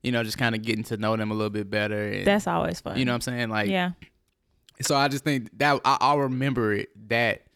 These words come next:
Speaker 1: more than, you know, some of the, the other ones. 'Cause I don't know, you know, I just feel like as, you know, people in our community,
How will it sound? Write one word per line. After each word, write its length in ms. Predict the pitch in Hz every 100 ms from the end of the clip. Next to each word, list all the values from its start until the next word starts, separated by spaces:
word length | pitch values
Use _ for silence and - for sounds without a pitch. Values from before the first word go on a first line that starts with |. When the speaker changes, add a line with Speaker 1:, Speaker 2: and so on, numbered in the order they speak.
| _ _
Speaker 1:
more 380 | 101 120 120 117
than, 340 | 110 104 101
you 100 | 104
know, 140 | 104 104
some 260 | - 110
of 60 | 104
the, 240 | 95 92 98
the 120 | 98
other 160 | 110
ones. 140 | 104 95
'Cause 180 | 120 - _ - _ _ -
I 100 | 123
don't 100 | 214
know, 260 | 156 135 -
you 120 | 185
know, 100 | 165
I 100 | 170
just 280 | 170 160 -
feel 140 | - 160
like 280 | 143 135 110 _ _ _ -
as, 580 | 120 123 120 117 113 - _ _ _ _ _
you 120 | 139 127
know, 160 | 113
people 520 | 107 151 131 131 123 117 _ _ _ _ -
in 200 | 127 123
our 760 | 95 117 123 123 123 120 117 113 - - _ _ _ _ -
community, 680 | - 131 123 120 117 113